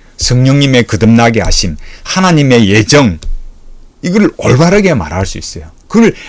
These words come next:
바르게 성경대로 말하려고 하는 것이 개혁신앙이고 칼빈주의이지, 칼빈주의라 해서 어떤 뭐 주의 이런 게 아니래요. 아닌 거예요. 그래서 우리가, 아,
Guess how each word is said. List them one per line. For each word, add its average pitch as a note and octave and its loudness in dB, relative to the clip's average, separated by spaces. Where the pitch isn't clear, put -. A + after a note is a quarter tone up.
바르게 G#3 4
성경대로 F3 2
말하려고 D#3+ 0
하는 F#3 2
것이 F#3+ 0
개혁신앙이고 C#3 2
칼빈주의이지, C3+ 0
칼빈주의라 G3 2
해서 G#2+ -2
어떤 G#2+ -2
뭐 F#2 0
주의 G3 2
이런 C4+ 0
게 A#3 0
아니래요. E2 -4
아닌 C#3+ -2
거예요. E2 -6
그래서 - -8
우리가, G#2+ -2
아, C#2 -14